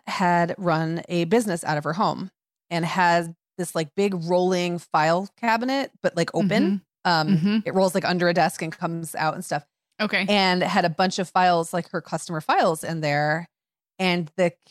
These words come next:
Speaker 1: the boys had destroyed it, like, gone
Speaker 2: Oh,
Speaker 1: in
Speaker 2: no.
Speaker 1: and pulled out entire file folders and threw them.
Speaker 2: <gasps>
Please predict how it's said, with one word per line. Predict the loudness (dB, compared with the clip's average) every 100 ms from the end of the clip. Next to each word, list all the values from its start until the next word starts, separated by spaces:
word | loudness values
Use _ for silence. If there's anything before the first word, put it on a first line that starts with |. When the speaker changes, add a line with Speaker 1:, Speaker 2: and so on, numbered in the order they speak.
| -6
Speaker 1:
the | -4
boys | 0 2 4 2 -2 -8
had | -2 0 0 -4 -10
destroyed | -10 -8 -10 -10 -6 -6 -6
it, | -10 _
like, | 0 0 0 _ -10
gone | -2 4 4 4
Speaker 2:
Oh, | 2
Speaker 1:
in | 2 2
Speaker 2:
no. | 0
Speaker 1:
and | -4 -4
pulled | -2 0 0
out | 2 4 2
entire | -2 -8 -2 0 0
file | 0 2 2
folders | 0 -2 -2 -4
and | -8 -8
threw | -10 -6
them. | -6 -8 _ _
Speaker 2:
<gasps> | -4 -4 -6